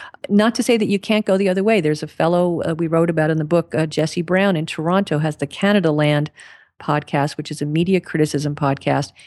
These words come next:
He reached out to his audience and said, "Look, guys, I'd really like to do this full time. Can you help me?" Set up a Patreon account. He now has more than two thousand people, and he's, he's getting about fourteen thousand dollars, Canadian dollars, I admit,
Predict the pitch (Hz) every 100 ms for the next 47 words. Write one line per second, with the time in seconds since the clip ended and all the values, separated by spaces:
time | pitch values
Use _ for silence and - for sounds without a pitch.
0 | _ - 208 214 - 196 190 190 175 165
1 | 170 175 165 160 170 190 180 160 151 170
2 | 185 196 240 339 302 277 262 240 233 226
3 | - 214 247 214 - 180 180 262 214 147
4 | 139 _ _ _ - 240 226 - - 220
5 | 220 - 170 151 151 - 147 165 - -
6 | - - 196 185 190 196 180 180 175 170
7 | 160 165 - 214 190 170 165 156 - 220
8 | 220 156 151 - - - _ _ - 175
9 | 175 - _ - 190 - 190 180 170 160
10 | - 190 196 - 180 175 170 160 165 165
11 | 160 151 139 160 - 330 403 339 240 175
12 | 147 139 151 147 147 156